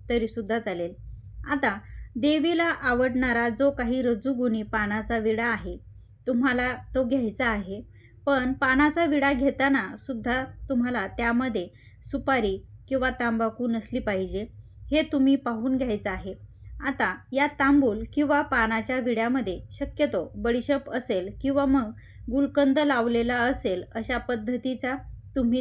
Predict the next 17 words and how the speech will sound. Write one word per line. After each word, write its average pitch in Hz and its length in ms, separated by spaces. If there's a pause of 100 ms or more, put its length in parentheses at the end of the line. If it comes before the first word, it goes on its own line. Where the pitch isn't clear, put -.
तो 247 100
तांबूल 214 460
घ्या. 208 220 (640)
आणि 254 220
जर 285 320
समजा 285 500 (380)
तुम्हाला 262 460
विडा 247 320
बनवला, 233 600 (140)
अ, 208 160
बनवायला 233 680 (180)
जमत 285 340
नसेल 269 580
तर 254 160
तुम्ही 208 420 (380)
विड्याच्या 254 600
पानावर 220 760